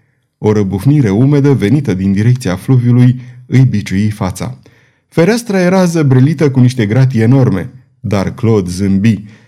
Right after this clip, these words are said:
El se simțea destul de voinic să smulgă gratiile de fier. Coborâ, îl apucă pe Farnes de braț și spuse într-un suflet: „Nu vom muri aici, vom fugi prin această fereastră până în cel mult două ore.”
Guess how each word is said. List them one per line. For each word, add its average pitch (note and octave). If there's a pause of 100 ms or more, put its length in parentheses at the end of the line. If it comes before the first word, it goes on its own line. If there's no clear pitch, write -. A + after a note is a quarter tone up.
(200)
El G3+
se G3+
simțea C3
destul B2+
de B2
voinic C3+ (220)
să G#2+
smulgă B2+
gratiile A2
de A#2+
fier. B2+ (340)
Coborâ, A#2+ (160)
îl B2+
apucă C3+
pe D#3
Farnes A#2+
de G2+
braț C#3+
și C3
spuse B2+
într-un G2+
suflet: - (680)
„Nu A#2
vom C3+
muri G2+
aici, G#2+ (300)
vom C3+
fugi B2+
prin G#2+
această A2+
fereastră D3+
până F3+
în F3
cel D3
mult C#3
două A#2
ore.” -